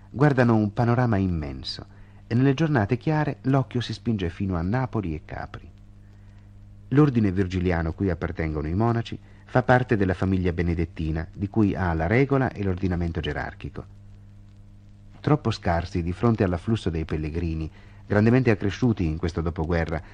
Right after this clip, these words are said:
fino a superare la cifra di settecentomila all'anno, i trentadue monaci in saio bianco sono costretti a chiedere aiuto di fuori.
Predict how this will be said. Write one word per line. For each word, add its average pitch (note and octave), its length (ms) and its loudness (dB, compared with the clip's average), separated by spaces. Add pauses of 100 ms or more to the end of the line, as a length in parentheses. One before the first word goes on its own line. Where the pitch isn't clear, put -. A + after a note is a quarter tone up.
fino B2 220 4
a G#2+ 60 6
superare B2 500 2
la F#2+ 120 2
cifra F2+ 380 -2
di C#2+ 100 -8
settecentomila E2+ 920 -2
all'anno, G#2 500 0 (680)
i A2+ 160 2
trentadue C3 520 2
monaci E2+ 440 2
in D#2+ 140 -2
saio G2 380 2
bianco D3 540 -2
sono A#2+ 260 0
costretti A#2 480 0
a F2+ 60 2
chiedere G2+ 420 0
aiuto E2+ 360 -4
di D#2+ 120 -6
fuori. A#2 380 -10